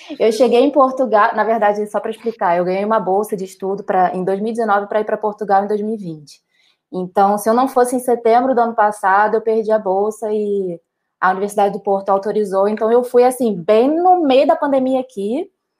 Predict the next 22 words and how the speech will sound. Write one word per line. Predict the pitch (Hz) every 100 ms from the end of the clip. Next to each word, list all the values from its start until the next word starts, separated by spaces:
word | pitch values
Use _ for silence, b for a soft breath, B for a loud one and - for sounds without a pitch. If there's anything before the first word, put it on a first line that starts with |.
| _ _
E | 226
quando | 233 247 254
a | 254
pandemia | 262 262 269
em |
Portugal | 277 269 269 269 269
tava | 277 294
um |
pouco | 302 339 440 539 494 494 415
mais | 370 359 349 330 277
controlada, | 302 294 311 302 220 208 196
né? | 196
Porque | 196 214 214 226
no |
início, | 226 233 254
acho | 269
que | -
Portugal | 254 247 208 190
foi | 202 247
um |
dos | 254
países, | 254 240 226 247 240 208 175 -